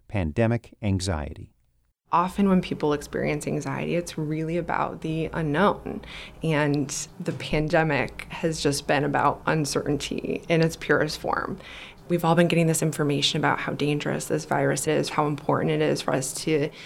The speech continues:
Speaker 2: engage in these actions to keep ourselves safe and other people safe.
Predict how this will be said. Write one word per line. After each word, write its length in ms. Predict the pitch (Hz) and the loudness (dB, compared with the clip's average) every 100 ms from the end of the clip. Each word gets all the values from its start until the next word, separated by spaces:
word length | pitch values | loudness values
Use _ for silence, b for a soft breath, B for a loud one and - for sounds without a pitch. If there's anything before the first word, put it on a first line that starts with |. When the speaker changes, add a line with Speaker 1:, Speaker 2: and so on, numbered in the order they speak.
| B B | B B
Speaker 2:
engage 360 | 175 165 156 156 | 0 4 4 4
in 80 | 160 | 2
these 160 | 156 | 2
actions 580 | 139 139 - 151 151 143 | 2 0 0 2 2 0
to 100 | 139 | -6
keep 220 | - 123 | -6 -4
ourselves 400 | 156 165 175 170 | -4 4 4 4
safe 300 | 170 156 151 | 2 2 2
and 100 | 139 | 0
other 240 | 170 175 170 | 2 4 2
people 380 | - - 165 | -2 -2 0
safe. 600 | 160 - 151 143 151 - | 0 0 2 2 2 -4